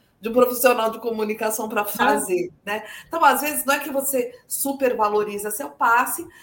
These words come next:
Speaker 1: mas é bom que o cliente, que não seja de uma maneira enfadonha, mas que ele saiba quais os processos que aquilo vai passar. E, às vezes, você também saber reconhecer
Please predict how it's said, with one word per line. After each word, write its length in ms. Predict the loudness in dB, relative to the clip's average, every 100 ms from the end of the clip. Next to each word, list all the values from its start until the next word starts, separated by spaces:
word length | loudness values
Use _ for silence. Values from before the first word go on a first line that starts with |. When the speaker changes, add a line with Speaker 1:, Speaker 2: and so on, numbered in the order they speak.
| -10
Speaker 1:
mas 320 | 0 0 2
é 120 | 0 -2
bom 380 | 0 2 2 -2
que 100 | -8
o 60 | -8
cliente, 520 | -4 -4 -4 -8 -14 _
que 160 | -12 -8
não 160 | -6 -4
seja 260 | -6 -6 -6
de 60 |
uma 140 | -2 -2
maneira 300 | -2 -4 -4
enfadonha, 680 | -2 0 0 0 -2 -2 -4
mas 220 | -6 -6
que 100 | -6
ele 180 | -4 -2
saiba 640 | -2 0 2 2 0 -6
quais 360 | 0 0 0 -2
os 100 | -10
processos 640 | -8 -8 -4 -4 -4 -6
que 100 | -8
aquilo 300 | -12 -10 -10
vai 160 | -8 -8
passar. 480 | -8 -6 -4 -4 -6 -20 -20 -6
E, 60 |
às 100 | -2
vezes, 220 | -2 0 0
você 240 | 0 -2
também 240 | -4 -4
saber 220 | -4 -2 -2
reconhecer 840 | -2 -6 -8 -6 -2 0 -2